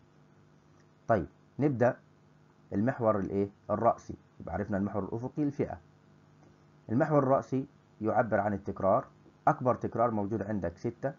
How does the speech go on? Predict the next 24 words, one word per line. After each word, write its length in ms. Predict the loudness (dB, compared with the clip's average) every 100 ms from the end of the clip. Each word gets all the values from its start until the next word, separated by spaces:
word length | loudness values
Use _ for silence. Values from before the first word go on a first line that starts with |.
| _ _ _ -8
فهنرقم 540 | -4 0 0 0 0
واحد 240 | 0 0
واحد، 320 | 0 0 0 -6
يبقى 200 | -6 -6
هزيد 200 | -4 -2
واحد 220 | -2 0
واحد، 380 | -2 -2 -2 -8
يبقى 160 | -6 -2
أول 220 | -2 -2
عندي 240 | -4 -6
صفر، 280 | -4 -2 -4 -6 -20 -20 -12
بعدين 260 | -6 -4 0
واحد، 420 | 2 2 2 -4 -6 _ _ -20 -14
اتنين، 640 | -12 -6 -4 0 0 0 -4 -12 -20 -8
تلاتة، 540 | -2 2 2 2 -2 -2 _ -18 -8
أربعة، 540 | -6 0 4 4 2 -2 _
خمسة، 520 | -6 -4 -4 -4 -4 -4 -10 -20 -18
ستة، 480 | -10 -10 -6 -4 -4 -8 -20 -20 -20 -6
وهكذا. 380 | -2 -2 -2 -10 -16 -20 _ _ _ _ -20 -20 -20 _ _ _ -20 _ _ -20 -20 _ _ _ _ _ _ _ _ _ _ -20 _ _ _ _ -20 _
ده 60 | 0
يمثل 400 | 0 0 -2 -4
مين؟ 320 | -2 -2 -4 -8
يمثل 480 | -4 -4 -4 -6 -6
التكرار. 440 | -8 -8 -10 -12